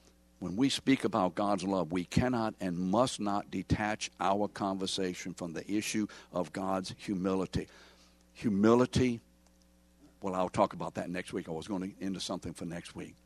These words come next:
So this week, let's be aware of and ask the Holy Spirit to be creating in us,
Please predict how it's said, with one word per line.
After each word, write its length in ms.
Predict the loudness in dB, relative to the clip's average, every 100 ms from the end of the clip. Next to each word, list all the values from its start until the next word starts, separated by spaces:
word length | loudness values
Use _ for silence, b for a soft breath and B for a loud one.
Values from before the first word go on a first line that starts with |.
| _ b b b b b b -6
So 220 | -2 -2 -6 -18 -4
this 300 | 2 4 2
week, 300 | -4 -8 -10 -20 -20 _ _ _ _ _ _ -20 _ _ _ _ -8
let's 180 | -2 0
be 140 | 4 4
aware 540 | 4 4 4 4 2
of 340 | 0 -2 -6 -16 _ _ _ -20 _ _ -20 -20 -20 -20 -20 -20 -14 -4
and 160 | -2
ask 300 | 2 2 2
the 80 | 0
Holy 300 | 0 2 2
Spirit 600 | -2 -4 -4 -4 -8 -12 -14 -20 _ _ _ _ b b b b b _ _ _ _ _ _ _
to 140 | -2 2
be 360 | 6 4 4 -4 _ _ _ -20 -20 -20 -20 _ _
creating 720 | -2 4 6 6 6 6 4
in 200 | 4 4
us, 440 | 0 -2 -6 -8